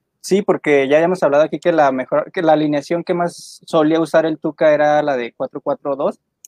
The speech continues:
y pues creo que esa es la que va a comenzar a usar, porque ya no vimos la línea de cinco, eh, pero me, me gustó, me gustó que, que haya jugado con,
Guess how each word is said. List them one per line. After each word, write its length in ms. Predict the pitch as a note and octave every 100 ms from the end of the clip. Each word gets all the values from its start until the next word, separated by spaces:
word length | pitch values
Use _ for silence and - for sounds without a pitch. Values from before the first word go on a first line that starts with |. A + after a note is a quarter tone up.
| _
y 120 | -
pues 280 | - B3 -
creo 220 | - B2+
que 120 | - C3+
esa 140 | -
es 20 |
la 80 | C#3
que 120 | C#3
va 80 | B2
a 20 |
comenzar 400 | - C#3 - B2+
a 40 | B2+
usar, 300 | - E3 - _ _ _
porque 580 | A#2 C#3 - C#3 B2+ B2
ya 100 | D3
no 140 | E3
vimos 180 | E3 E3
la 80 | D3+
línea 240 | C3+ C#3+
de 60 | C3+
cinco, 420 | - D3 D#3 A3 _ _ _ _ -
eh, 280 | B2+ A#2 A2+ _ _ _ _ _ -
pero 720 | C3+ C3 B2+ B2 B2+ B2+ B2+ C#3+
me, 240 | F3+ D#3 D3+
me 100 | E3
gustó, 380 | D3 - F#3 A#3
me 100 | G#3+
gustó 260 | D#3+ F3 D#3+
que, 640 | G3 F#3 D#3+ C#3 B2+ D3+ _
que 80 | C#3+
haya 160 | C#3 D#3
jugado 360 | D3+ C#3 D3
con, 400 | - C#3 A#2+ A#2+